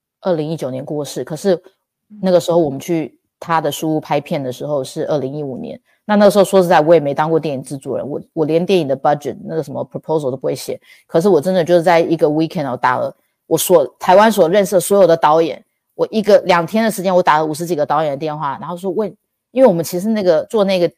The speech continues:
片子的时间很有限，就是我们不是那种可以无，无，无限拉长去做，所以我必须要找有意愿、有时间，然后能接受我们 budget、能接受我们预算的。好，然后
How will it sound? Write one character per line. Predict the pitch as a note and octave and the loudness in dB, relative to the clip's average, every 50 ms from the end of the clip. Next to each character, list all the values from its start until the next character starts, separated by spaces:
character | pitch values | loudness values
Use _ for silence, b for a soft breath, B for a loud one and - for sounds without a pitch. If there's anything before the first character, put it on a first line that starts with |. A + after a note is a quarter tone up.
| _ _ | _ _
片 | - G#3 E3+ D#3 | -6 -6 -6 -6
子 | D3+ D3 C#3+ | -6 -8 -8
的 | C#3 | -8
时 | C3+ - - | -8 -10 -10
间 | C#3 D#3 D3+ D#3+ | -8 -8 -8 -8
很 | E3 D3 | -8 -8
有 | C3 - | -8 -8
限， | B2+ - - - B2+ G#2+ - _ _ _ _ _ _ _ _ _ _ _ _ _ _ _ | -10 -8 -8 -6 -8 -8 -10 _ _ _ _ _ _ _ _ _ _ _ _ _ _ _
就 | - F3+ | -6 -2
是 | G3 G3 | 2 4
我 | E3+ F3 | 4 4
们 | F3 | 4
不 | D#3+ - | 2 4
是 | A#3 B3+ | 4 4
那 | A#3 A3+ | 4 4
种 | F#3 D#3+ - | 2 -2 -2
可 | F#3 F3 | -2 0
以 | E3 D3+ | 0 -2
无， | - - - - - | -4 -6 -10 -8 -6
无， | F3 F3 - - | -6 -6 -4 -4
无 | E3+ E3 | -4 -4
限 | - G#3 F#3 | -2 -4 -4
拉 | F3+ E3+ E3+ D#3 | -2 -2 -4 -4
长 | D#3 C#3 C#3 | -6 -8 -12
去 | C#3+ D3 | -12 -12
做， | C#3 - D#3 C3+ - - _ _ _ _ _ _ | -12 -12 -12 -12 -12 -14 _ _ _ _ _ _
所 | - G#3+ G#3 | -2 0 0
以 | F#3+ - G3+ G3 | 0 0 0 -2
我 | F3 E3+ | -2 -2
必 | - G#3+ | -2 -4
须 | F#3+ - G3 | -4 0 2
要 | F#3+ F#3 F3+ | 2 2 2
找 | - C#3+ B2+ B2 - _ _ _ _ _ _ _ _ - | 2 0 0 -2 -4 _ _ _ _ _ _ _ _ 0
有 | F#3 F3 E3+ | 2 2 2
意 | F3+ A3 G#3+ G#3+ | 2 2 2 4
愿、 | G#3 G#3 F#3+ E3 C#3 - _ _ _ | 4 4 2 2 -2 -6 _ _ _
有 | E3+ D#3+ D#3 | -6 -6 -4
时 | - - F3 E3+ | -6 -6 -6 -6
间， | D#3 - F3+ F3 F3 | -2 0 0 0 0
然 | D#3 D3+ | 0 -2
后 | E3+ G3 F3+ | 0 0 0
能 | D3+ D#3 E3 | 0 -4 -4
接 | D#3 - F#3 | -2 -2 -2
受 | F3+ - F3 | 0 0 -2
我 | D3+ | -2
们 | D3 C#3+ | -4 0
budget、 | - F3 E3+ D3+ - D3+ C3 - _ - _ _ - | 2 2 2 2 2 -2 -6 -6 _ -18 _ _ -10
能 | D#3+ D#3+ | -8 -6
接 | D#3+ F#3+ | -2 -2
受 | F#3+ F3+ | -2 -2
我 | |
们 | D3+ C#3+ D#3 | -2 -4 -6
预 | E3+ E3+ | -6 -6
算 | D#3 - E3 C#3+ B2+ | -4 -4 -6 -6 -6
的。 | A#2+ - _ _ _ _ _ _ _ | -10 -12 _ _ _ _ _ _ _
好， | _ D3 D3 C#3+ | _ -10 -10 -8
然 | - D3 | -4 -2
后 | F#3+ G3+ | -2 -2